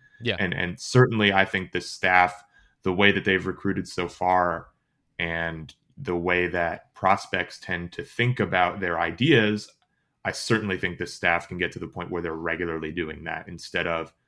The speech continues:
Speaker 2: you know, we've got this one really good class of freshmen and we have to wait till they're juniors and seniors <laughs> for us to compete for anything.
Speaker 1: Right.
Speaker 2: Uh, that's, that's, I, I don't think that's going to be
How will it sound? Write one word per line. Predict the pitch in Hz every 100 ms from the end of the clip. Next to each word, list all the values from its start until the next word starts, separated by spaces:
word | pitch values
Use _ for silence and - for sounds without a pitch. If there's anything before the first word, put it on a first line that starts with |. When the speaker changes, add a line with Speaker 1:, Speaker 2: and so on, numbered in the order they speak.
| _ _ _
Speaker 2:
you | 101
know, | 90 87 85 - _ _ _
we've | 95 90
got | 87 92 -
this | 92 87 - - - _ _ _ _ _ _
one | 90 98 110 110 107
really | 104 107 104
good | 104 101
class | 107 104 101 -
of | 98
freshmen | - 107 - 95 92
and | 95 90
we | 92 92
have | 90 -
to |
wait | 95 92 87
till | 95
they're | 90
juniors | 85 92 90 87 87
and | 82
seniors | - 98 90 80 90
<laughs> | -
for | - 95
us | 92 -
to | 98
compete | 92 117 120
for | 101 90
anything. | 85 80 82 78 -
Speaker 1:
Right. | 131 117 -
Speaker 2:
Uh, | 92 82 82
that's, | 95 - _ _
that's, | 98 - - - - -
I, | 90 87
I | 92
don't | 92 _
think | 90 87
that's | 87 85 -
going | 92 87
to | 85
be | 87 87 82